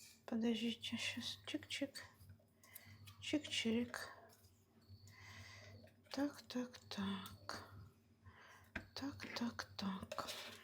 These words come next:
Бачите? Щас так вжарим. Вжарим, так вжарим.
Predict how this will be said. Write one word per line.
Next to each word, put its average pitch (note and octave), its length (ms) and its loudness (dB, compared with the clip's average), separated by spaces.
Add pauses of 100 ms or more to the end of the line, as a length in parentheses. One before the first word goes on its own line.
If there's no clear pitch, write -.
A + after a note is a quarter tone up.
(100)
Бачите? A#3+ 640 2 (1160)
Щас - 420 6
так - 280 4
вжарим. A3 680 6 (1700)
Вжарим, A#3 680 10
так A#3 180 4
вжарим. G3 600 8